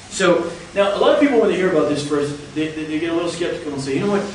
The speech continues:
The, the thing that concerns me here is this sounds a little bit like exhaustive search." Like, if you know, if you're a computer scientist and you know exhaustive search, it basically means, like,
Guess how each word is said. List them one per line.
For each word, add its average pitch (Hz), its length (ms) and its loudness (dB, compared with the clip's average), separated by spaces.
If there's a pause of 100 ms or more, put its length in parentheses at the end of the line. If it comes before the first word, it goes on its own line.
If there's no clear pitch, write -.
(500)
The, 156 80 -4
the 156 140 -4
thing 285 240 0
that - 140 0
concerns 170 400 2
me 143 80 2
here 135 140 2
is - 120 -2
this 196 100 -4
sounds 175 200 -4
a 156 40 -2
little 151 140 2
bit 139 100 0
like - 180 -2
exhaustive 135 460 0
search." - 380 -6
Like, 131 100 -12
if 165 100 -10
you 202 60 -2
know, 226 160 2
if - 80 -2
you're 170 100 -4
a - 40 -6
computer 247 260 -4
scientist 202 360 2
and - 100 -8
you 151 60 -4
know 151 100 0
exhaustive 151 440 2
search, 147 280 0
it - 60 -6
basically 160 340 -2
means, 143 240 -2
like, 127 120 0